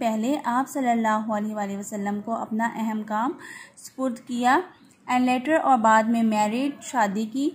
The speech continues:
him, उनके साथ, आप सल्लल्लाहु अलैहि वसल्लम से बाद में शादी कर ली। All the people who had done business dealing, business dealing यानी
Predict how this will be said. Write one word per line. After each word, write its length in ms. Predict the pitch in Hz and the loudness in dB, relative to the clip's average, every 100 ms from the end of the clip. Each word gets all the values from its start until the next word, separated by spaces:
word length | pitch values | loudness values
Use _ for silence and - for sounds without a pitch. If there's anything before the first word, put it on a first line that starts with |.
| - - - _ - | -6 -20 -20 _ -6
him, 220 | 254 269 285 247 | 0 2 2 0
उनके 340 | 226 220 226 | 0 -2 -4
साथ, 280 | 226 190 185 - - | -2 -2 -4 -8 -4
आप 180 | 214 214 | -4 -4
सल्लल्लाहु 540 | 240 220 214 208 214 | -6 -2 -2 -2 -2
अलैहि 460 | 214 208 208 196 196 | -4 -4 -4 -4 -6
वसल्लम 420 | 196 214 202 214 | -6 -6 -4 -4
से 300 | 220 247 320 - - - - - - - | -4 -4 -4 -6 -20 -20 -20 -20 -20 -6
बाद 320 | 233 226 226 214 | 4 6 6 4
में 260 | 233 302 | 4 2
शादी 420 | 330 262 208 196 | 0 -2 0 -2
कर 200 | 214 196 180 | -4 -4 -4
ली। 220 | 175 190 - _ - _ _ _ _ _ - - - - - - - - - - - | -6 -8 -14 _ -20 _ _ _ _ _ -20 -20 -20 -20 -20 -20 -20 -20 -20 -18 0
All 300 | 269 311 339 | 6 8 8
the 100 | 339 330 | 6 4
people 420 | 311 320 320 330 - - - 285 - | 2 4 6 4 2 -12 -14 -12 -6
who 100 | - 294 302 | 2 6 6
had 340 | 285 262 240 208 | 6 6 4 4
done 260 | 254 277 277 | 6 8 8
business 560 | 247 233 226 262 294 - - 220 | 6 2 4 4 4 0 -8 -4
dealing, 380 | 208 226 214 196 196 - - - - - - - - 220 | 0 0 0 -2 -6 -10 -20 -20 -20 -20 -20 -20 -8 -2
business 440 | 247 269 302 294 | 4 6 6 4
dealing 720 | 285 277 294 311 311 - 254 | 2 4 6 6 4 0 -2
यानी 360 | 240 233 240 | 2 4 4